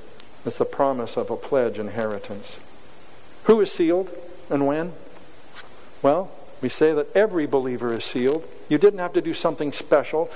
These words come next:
This is not just for the elect believers, the grade A believers. When you put your faith in Jesus Christ, you were sealed. You may not have known it,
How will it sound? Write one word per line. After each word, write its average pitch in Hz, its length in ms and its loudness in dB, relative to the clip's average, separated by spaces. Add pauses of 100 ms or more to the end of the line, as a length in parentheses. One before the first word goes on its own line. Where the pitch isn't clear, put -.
(100)
This 185 180 4
is 156 100 -4
not 175 180 2
just 165 240 -2
for 165 120 4
the 143 120 0
elect 156 400 4
believers, 143 560 2
the 131 220 0 (180)
grade 151 280 6
A 151 120 2
believers. 123 640 -2 (520)
When 151 160 4
you 190 80 2
put 226 240 2
your 208 80 0
faith 185 280 0
in 165 80 -2
Jesus 160 340 2
Christ, 165 420 2 (100)
you 214 420 2
were 185 240 6
sealed. 139 400 0
You 147 80 4
may 208 160 2
not 226 160 2
have 226 100 2
known 170 260 -2
it, 165 120 -6